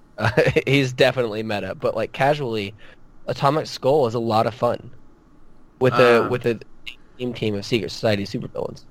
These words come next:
Speaker 2: So I did play Atomic Skull on a Brute team, I think, with, uh, Solomon Grundy.
Speaker 1: Mm-hmm.
Speaker 2: And that was super fun. So, I, I, yeah, you're right. There is some fun stuff in here that we've missed out on.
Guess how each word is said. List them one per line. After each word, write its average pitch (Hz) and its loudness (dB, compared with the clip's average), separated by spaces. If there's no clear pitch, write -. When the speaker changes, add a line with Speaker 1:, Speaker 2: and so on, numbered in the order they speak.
Speaker 2:
So 160 0
I 170 2
did 147 -4
play 131 -2
Atomic 120 -4
Skull 110 -4
on 104 -8
a 98 -6
Brute 117 -6
team, 196 -6
I 190 -8
think, 226 -10
with, 120 -4
uh, 113 0
Solomon 131 -4
Grundy. 139 -6
Speaker 1:
Mm-hmm. 104 -2
Speaker 2:
And 98 -10
that 156 -2
was 131 -6
super 90 -12
fun. 78 -14
So, 101 -8
I, 92 -4
I, 143 -4
yeah, 165 -4
you're 208 -2
right. 127 0
There 180 -4
is 208 -4
some 170 -8
fun 131 -4
stuff 120 -6
in 113 -8
here 107 -8
that 101 -8
we've 101 -14
missed 104 -12
out 90 -6
on. 87 -12